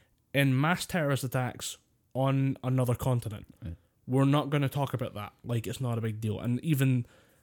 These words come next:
Speaker 1: I think even the government of Sri Lanka is saying, "We have not handled this well."
Speaker 2: Mm, yeah.
Speaker 1: I think I know which one I wanna hear a bit more, but I feel like because it's a journalist that was shot,
Speaker 2: Hmm.
Speaker 1: journalists are making a martyr out of their own person. 'Cause they, they have a bad habit of doing that.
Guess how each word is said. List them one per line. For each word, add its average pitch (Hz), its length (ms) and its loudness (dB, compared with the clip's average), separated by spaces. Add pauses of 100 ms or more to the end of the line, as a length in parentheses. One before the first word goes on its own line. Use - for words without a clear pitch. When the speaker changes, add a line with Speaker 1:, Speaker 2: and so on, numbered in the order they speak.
(100)
Speaker 1:
I - 20 -6
think 151 140 0
even 127 180 0
the 123 60 2
government 123 400 2
of 120 160 0
Sri 127 120 -4
Lanka 127 280 2
is 110 100 0
saying, 113 240 -2 (380)
"We 131 180 4
have 120 80 4
not 110 160 2
handled 117 280 0
this 101 180 -4
well." 110 180 -6 (260)
Speaker 2:
Mm, 107 220 -6
yeah. 95 180 -4 (1120)
Speaker 1:
I 180 140 0
think 202 260 0
I 160 120 2
know 160 120 4
which 139 380 -2
one 143 100 0
I 139 40 2
wanna 127 200 2
hear 127 140 2
a 117 60 2
bit 110 120 -2
more, 143 240 6
but 110 220 -2
I 120 80 -4
feel 151 220 2
like 143 160 2 (160)
because 139 400 0
it's - 140 -4
a 139 60 0
journalist 135 520 2
that 143 100 -6
was 143 100 -4
shot, 180 300 -2 (120)
Speaker 2:
Hmm. 101 160 2 (220)
Speaker 1:
journalists 139 460 2
are 131 80 -2
making 127 340 0
a 113 60 0
martyr 113 560 -2
out 117 100 -6
of 107 160 -6
their 117 140 -2
own 110 120 0
person. 113 420 -4 (720)
'Cause 123 180 0
they, 127 160 2
they 117 160 -2
have 131 100 2
a 131 60 0
bad 127 300 -2
habit 131 260 0
of 110 100 -4
doing 123 200 2
that. 107 180 -4